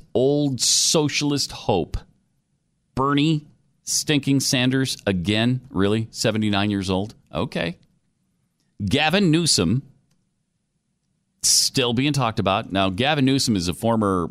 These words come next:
mayor of San Francisco. I, I mean, this guy, is he lieutenant governor of California now? I think he is. Then you got Senator Cory Booker.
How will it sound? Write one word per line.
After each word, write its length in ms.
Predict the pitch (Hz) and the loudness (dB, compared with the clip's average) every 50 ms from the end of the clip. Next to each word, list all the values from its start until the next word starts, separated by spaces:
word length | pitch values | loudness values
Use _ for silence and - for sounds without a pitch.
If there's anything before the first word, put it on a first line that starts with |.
| - | -4
mayor 540 | - 92 98 101 104 107 110 92 78 67 - - | -2 0 2 2 2 2 0 0 -2 -4 -6 -6
of 180 | - 82 80 76 | -4 -4 -4 -2
San 240 | - - 110 101 95 | -2 -2 0 0 -2
Francisco. 580 | 90 95 - - 113 107 - - 120 110 127 123 - - _ _ _ _ _ _ _ _ _ _ _ | -4 -6 -6 -4 -4 -2 -2 -2 -2 -2 -2 -4 -10 -18 _ _ _ _ _ _ _ _ _ _ _
I, 240 | - 95 104 98 - - _ - - - | -8 -6 -6 -6 -8 -12 _ -20 -10 -4
I 40 | 107 | -2
mean, 380 | 113 113 110 110 107 - - - - - | -2 0 0 -2 -4 -6 -8 -14 -8 -6
this 180 | - 135 - | -4 -2 -2
guy, 400 | - 147 127 120 107 104 107 107 - - - - - - - _ _ _ _ _ _ _ _ _ _ - | -2 0 0 0 0 -2 -2 -4 -8 -12 -16 -18 -18 -20 -20 _ _ _ _ _ _ _ _ _ _ -8
is 100 | 117 123 | -4 -2
he 80 | 143 | 0
lieutenant 500 | 139 127 131 117 - - 175 214 240 - | 0 0 0 0 0 0 -2 -2 -2 -4
governor 380 | - 139 143 175 170 170 165 156 | -4 -2 -2 -2 -2 -2 -2 -4
of 100 | 143 - | -4 -4
California 520 | - 165 156 160 - - - 165 170 - | -4 -4 -4 -4 -4 -4 -4 -2 -2 0
now? 200 | - 175 - - | -2 -2 -2 -2
I 100 | - - | -4 -4
think 180 | 127 - 147 147 | -2 -2 -2 0
he 160 | 139 117 107 | 0 0 0
is. 340 | 101 76 - - - - - _ _ _ _ _ _ _ _ _ _ _ _ _ _ _ _ _ | 0 -2 -2 -6 -8 -10 -12 _ _ _ _ _ _ _ _ _ _ _ _ _ _ _ _ _
Then 220 | - 92 135 190 214 | -6 -2 0 0 2
you 40 | 208 | 2
got 200 | 214 196 - - - _ _ _ _ _ _ - | 0 -2 -2 -6 -12 _ _ _ _ _ _ -6
Senator 500 | - - - 180 175 190 180 185 196 196 - | -4 0 0 2 2 0 -2 -4 -8 -10 -10
Cory 340 | - - 165 151 151 156 147 | -4 0 0 2 2 0 0
Booker. 480 | 120 - 127 120 - - 87 92 131 | 0 0 -2 -2 0 -2 -2 -4 -4